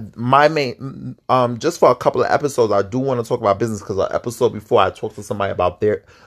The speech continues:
about how they started their own type of business for this business right here.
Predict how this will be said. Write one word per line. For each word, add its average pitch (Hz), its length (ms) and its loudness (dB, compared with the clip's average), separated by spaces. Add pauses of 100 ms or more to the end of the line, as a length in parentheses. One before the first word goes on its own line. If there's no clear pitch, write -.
about 98 300 4
how 104 180 0
they 107 280 0
started 101 500 -2
their 98 240 2
own 107 220 -4
type 113 160 -2
of 107 100 -12
business 113 300 -8
for 104 140 -2
this 98 460 2
business 92 520 -8
right 92 200 -4
here. 107 440 -4